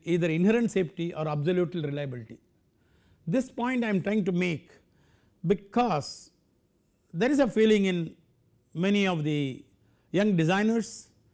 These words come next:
that if I make a system passively safe, it is as good as inherently safe. It is a system which will operate with high reliability. No. So, in brief, we can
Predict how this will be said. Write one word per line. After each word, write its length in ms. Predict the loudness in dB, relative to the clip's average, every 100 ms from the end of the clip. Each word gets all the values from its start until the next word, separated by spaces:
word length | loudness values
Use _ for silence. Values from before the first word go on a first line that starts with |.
| _ _ _ -4
that 200 | -2 -2
if 100 | -4
I 80 | -2
make 320 | -2 -4 -4
a 60 |
system 440 | -4 -4 -4 -6 -6
passively 540 | -4 -2 0 0 0
safe, 320 | -2 -2 -4 -6 _ _ _ _ _ _
it 100 | -2
is 240 | -2 -4 -20 _ _ _ _ -4
as 260 | -2 -2
good 200 | -2 -2
as 140 | -2 0
inherently 420 | 2 2 0 -2
safe. 280 | 0 -2 -4 -14 _ _ _ _ _ _ _ _ _
It 200 | -6 -4
is 100 | -4
a 60 | -6
system 640 | -2 -4 -2 -4 -4 -6 -8 _ _
which 220 | -4 -2 -2
will 120 | -2
operate 500 | -2 -2 -2 -2 -4
with 200 | -8 -8
high 220 | -6 -4
reliability. 600 | -4 -4 -6 -8 -10 -16 -20 -20 -8
No. 200 | -4 -4 -6 _ _ _ _ _ -20 _ _ _ _ _ _ _ _ _ _ _ _
So, 600 | -20 -2 2 4 2 -4 -4
in 240 | 0 2
brief, 420 | 4 2 2 -2 -20 -8
we 140 | -6
can 300 | -2 -2 -2